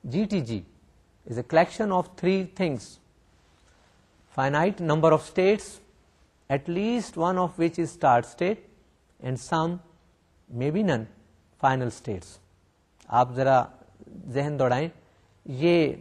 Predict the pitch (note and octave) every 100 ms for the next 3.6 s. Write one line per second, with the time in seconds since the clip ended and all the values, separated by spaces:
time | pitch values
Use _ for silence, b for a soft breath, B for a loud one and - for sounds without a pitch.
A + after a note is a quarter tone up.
0 | B2+ D3 D3+ - D3+ D3 C#3+ E3 C#3+ D#3
1 | - C#3+ C#3 - D3+ - C#3 C3 B2+ -
2 | E3 F#3 F3 D3 C3+ A2+ G#2+ C3 C#3 F#3
3 | D#3+ C3+ B2+ A2+ G#2+